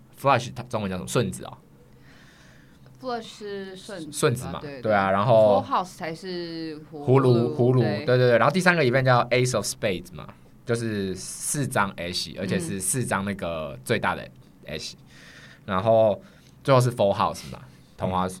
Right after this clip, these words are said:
Speaker 1: 哎，Full House 是同花顺是不是？
Speaker 2: Full House 是葫芦啦。
Speaker 1: 哦，Full House，呃，对，
Speaker 2: 对。
Speaker 1: Full House，刚刚讲 Full House 是葫芦，
Speaker 2: Full House。
Speaker 1: 讲错了，对，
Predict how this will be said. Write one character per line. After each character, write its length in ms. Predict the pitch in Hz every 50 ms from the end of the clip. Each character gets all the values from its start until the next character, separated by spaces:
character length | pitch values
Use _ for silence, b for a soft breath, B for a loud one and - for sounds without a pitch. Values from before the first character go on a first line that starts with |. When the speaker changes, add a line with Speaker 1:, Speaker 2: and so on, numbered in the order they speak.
| - - -
Speaker 1:
哎， 120 | 113 127
Full 160 | 131 127 139 143
House 120 | 135 117
是 60 | 98
同 180 | - - 104 98
花 160 | 117 98 101
顺 200 | 101 - 107 92 82
是 60 | 87
不 120 | 85 80 80
是？ 160 | 87 - - - - - - - - - - - -
Speaker 2:
Full 200 | - 330 339 370
House 220 | 370 381 359 302 294
是 320 | 294 - 311 311 311 320
葫 240 | 285 254 208 180 190
芦 220 | 214 190 156 143
啦。 200 | 143 143 135 147 - - - _
Speaker 1:
哦， 80 | 135
Full 160 | 131 156 156
House， 140 | 165 170 135
呃， 120 | - 120 127
对， 120 | 180 151
Speaker 2:
对。 40 | 120
Speaker 1:
Full 140 | 147 143 135
House， 60 | -
刚 120 | - 127 131
刚 100 | 131 127
讲 180 | 113 87 87 -
Full 100 | - 95
House 220 | 104 110 110 95
是 40 | 87
葫 140 | 90 87 90
芦， 60 | 85
Speaker 2:
Full 20 | 78
House。 20 |
Speaker 1:
讲 180 | - 87 85 92
错 200 | - 101 92 80
了， 100 | 55 - -
对， 180 | 101 95 -